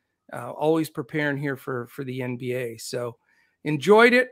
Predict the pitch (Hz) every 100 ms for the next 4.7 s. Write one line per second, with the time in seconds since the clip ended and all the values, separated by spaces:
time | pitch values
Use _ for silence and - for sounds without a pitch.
0 | 156 185 180 151 180 202 233 214 202 165
1 | 151 175 190 185 185 190 180 160 - 190
2 | 185 - 175 190 185 185 185 180 185 180
3 | 190 190 165 151 147 139 151 156 175 156
4 | 160 160 156 - 151 143